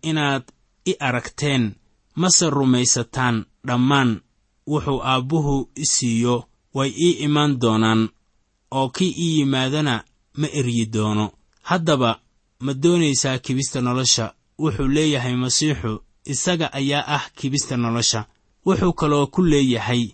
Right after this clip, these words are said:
"Waxaan idin sheegay inaad i aragteen, mana i rumaysataan." Wuxuu kaloo halkan ku leeyahay, "Dhammaan wuxuu Aabbuhu i siiyo way ii imaan doonaan, oo kii ii yimaadana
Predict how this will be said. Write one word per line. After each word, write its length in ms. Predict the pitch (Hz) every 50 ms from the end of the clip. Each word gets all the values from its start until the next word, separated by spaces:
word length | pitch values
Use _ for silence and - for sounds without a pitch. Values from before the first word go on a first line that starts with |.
| _ _ _ _ _ - 156
"Waxaan 320 | 175 170 175 165 156 135
idin 260 | 135 151 165 180 180
sheegay 460 | 170 - - 135 127 123 135 131 135 127 - _ _ _ _ _ _ _
inaad 320 | - 151 151 147 143 139 127
i 80 | 151 156
aragteen, 680 | 117 135 131 131 127 - - - 135 127 120 117 104 - _ _ _ _ _
mana 340 | 139 156 170 170 160 151 - _ _ _
i 60 | 170
rumaysataan." 880 | 151 139 143 139 135 123 120 117 - - 120 - - 127 120 117 113 107 107 _ _ _ _ _
Wuxuu 260 | - 175 165 - 180 170
kaloo 240 | - 160 156 147
halkan 360 | 135 151 170 160 - 160 151 139
ku 120 | - 175
leeyahay, 600 | 170 165 151 147 131 123 117 113 117 117 117 113 - _ _ _ - 143
"Dhammaan 520 | 143 143 147 156 165 170 165 160 160 - - _ _ _ _ _
wuxuu 320 | 151 160 156 151 151 151 -
Aabbuhu 560 | 139 139 139 139 147 165 170 160 147 143 131 123
i 80 | 170
siiyo 580 | 170 - - - 131 120 117 120 123 127 127 120 - _ _ _ _ -
way 160 | 139 135 135
ii 160 | 120 160 170 - 147
imaan 320 | 147 139 139 139 143 139 123
doonaan, 460 | 123 113 110 110 113 117 117 113 110 - _ _ _ _ _
oo 180 | 123 131 135
kii 240 | 123 - 175 170 139 -
ii 180 | 170 165 156
yimaadana 600 | 143 135 127 127 123 123 131 151 151 147 127 107